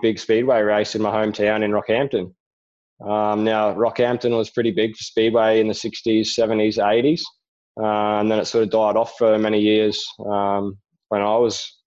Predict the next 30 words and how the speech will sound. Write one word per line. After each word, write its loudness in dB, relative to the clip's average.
a -4
kid, 0
really. 0
And 0
then 2
in, 0
um, 0
yeah, 4
as 0
I 2
said, 0
twenty -2
fifteen, 0
we 2
had 2
a 0
massive -2
event 0
in, 0
in -4
Rockhampton, 0
and, -2
um, 0
that 4
was 0
really 2
the -6
start 0
of -8
speedway 2